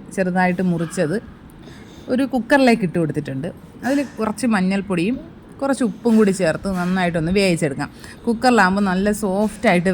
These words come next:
വെന്ത് കിട്ടും. ഇനി നമുക്ക് അരപ്പ് തയ്യാറാക്കിയെടുക്കാം. ഒരു മിക്സിയുടെ ജാറിലേക്ക് ഒരു പിടി തേങ്ങ, ഒന്നോ രണ്ടോ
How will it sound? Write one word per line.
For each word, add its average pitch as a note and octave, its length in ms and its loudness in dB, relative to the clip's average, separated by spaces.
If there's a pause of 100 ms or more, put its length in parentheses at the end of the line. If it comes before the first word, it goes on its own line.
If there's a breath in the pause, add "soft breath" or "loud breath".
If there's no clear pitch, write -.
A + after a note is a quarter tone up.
വെന്ത് E3 320 2
കിട്ടും. - 180 -10 (840 loud breath)
ഇനി D#4 120 4 (100)
നമുക്ക് C#4 280 2
അരപ്പ് A#3+ 200 2 (100)
തയ്യാറാക്കിയെടുക്കാം. F#3+ 760 2 (400)
ഒരു C4 140 0
മിക്സിയുടെ A#3 440 2
ജാറിലേക്ക് A3 440 2 (520)
ഒരു C4+ 220 4
പിടി G#3 180 4 (100)
തേങ്ങ, F3+ 380 0 (1080)
ഒന്നോ C#4 240 4
രണ്ടോ A#3 180 4